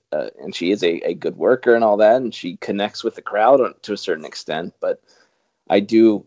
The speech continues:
I do, I do kind of agree with you that, uh,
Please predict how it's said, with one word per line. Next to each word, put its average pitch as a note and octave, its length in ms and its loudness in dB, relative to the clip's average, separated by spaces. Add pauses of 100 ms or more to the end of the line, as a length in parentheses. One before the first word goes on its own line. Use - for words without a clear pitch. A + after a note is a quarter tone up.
I G#2 100 4
do, G#2 520 0 (460)
I B2+ 140 8
do B2+ 220 2
kind A2+ 340 4
of G#2 80 2
agree G2+ 340 0
with G2 200 -4
you F2 380 -2 (200)
that, - 300 -4
uh, E2+ 360 0